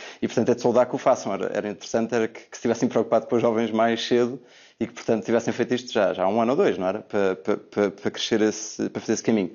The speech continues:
Agora, o que eu diria também, e aqui gostava de não só de chamar à colação os partidos, mas também a comunicação social, é que nós caminhamos no sentido de criar um discurso político que é muito polarizado e polarizador e que tem sempre uma, uma mensagem de nós contra eles.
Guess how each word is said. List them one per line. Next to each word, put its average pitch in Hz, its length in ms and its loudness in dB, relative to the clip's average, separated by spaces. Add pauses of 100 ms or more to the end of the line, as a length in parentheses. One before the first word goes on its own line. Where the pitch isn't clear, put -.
(280)
Agora, 143 260 6
o 131 60 4
que - 80 2
eu 180 80 6
diria 139 240 4
também, 113 460 -2
e 110 80 -4
aqui 107 160 -4
gostava 104 320 0
de 107 80 -4
não 113 80 -2
só 131 240 0
de 127 80 -12
chamar 107 320 0
à 101 40 -2
colação 107 300 -4
os 107 60 -10
partidos, 104 760 -4 (420)
mas 123 160 4
também 117 200 0
a - 20 0
comunicação 110 360 -6
social, 120 460 2 (540)
é - 80 -2
que - 100 0
nós 156 220 2
caminhamos 117 580 2
no 123 80 -2
sentido 127 460 -2
de 131 100 -4
criar 127 460 4 (160)
um 131 180 0
discurso 127 320 -6
político 135 600 -2
que 139 120 -4
é 123 60 6
muito 143 280 4
polarizado 123 540 2
e 131 60 2
polarizador 120 720 0 (160)
e - 80 -8
que - 60 -16
tem 139 100 2
sempre 117 320 -2
uma, 110 160 0 (1080)
uma 139 120 4
mensagem 147 340 2
de 127 60 0
nós 151 240 4
contra 123 260 0
eles. 90 360 -2